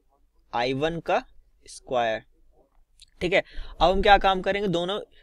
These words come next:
दोनों को डिवाइड करेंगे तो एच वन by एच टू is equal to, वो आपका हो जाएगा, एच वन by एच टू आपका इक्वल हो जाएगा आई वन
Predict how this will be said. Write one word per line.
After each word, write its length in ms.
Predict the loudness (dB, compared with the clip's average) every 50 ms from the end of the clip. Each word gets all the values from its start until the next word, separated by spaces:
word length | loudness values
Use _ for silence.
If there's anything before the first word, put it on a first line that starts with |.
| _ _ -6
दोनों 220 | -4 -2 -2 0
को 80 | 0 2
डिवाइड 400 | 2 2 4 4 4 4 4 2
करेंगे 380 | 2 0 0 -2 -4 -6 -10 -12 _ _ _ _ _ _ -10
तो 140 | -10 -10 -10 _ 0 0
एच 260 | 0 0 0 -4 -6
वन 400 | -4 -4 -2 -4 -4 -4 -6 -10 -14 _ _ _ _ _ _ _ _ -14
by 300 | -8 -2 0 0 0 0 -2 _ -4 -2
एच 280 | -2 -2 -2 -6 -20 -20 -12 -4 -2
टू 240 | 0 0 0 -2 _ _ _ _ _ -10
is 180 | -8 -8 -8 -6 -4 -2
equal 420 | -2 -2 -2 -2 -2 -2 -2 -2 -4 -2 -2
to, 80 | 0 0 0 -4 -8 _ _ _ _ _ _ -20 -20 -20 -20 -20 -20 -20 -20 -20 _ _ _ _ _ -20 -14
वो 160 | -6 0 4 6
आपका 260 | 4 4 4 2 2
हो 120 | 4 4 4
जाएगा, 480 | 2 2 4 4 4 4 4 2 2 0 -6 -6
एच 180 | -6 -6 -4 -4
वन 220 | -6 -4 -2 2
by 80 | 2 2
एच 180 | 2 2 -2 -2
टू 60 | -2
आपका 240 | -2 -2 -2 -2 -2
इक्वल 280 | -2 -2 -2 -2 -2 -2
हो 60 | 0
जाएगा 380 | -2 -2 -2 -2 -2 -2 -4 -4 _ _ -20 -20 -20 _ _ _ _ -6 -2
आई 300 | 0 0 2 0 0 -2 -4 -4
वन 260 | -4 -4 -4 -4 -6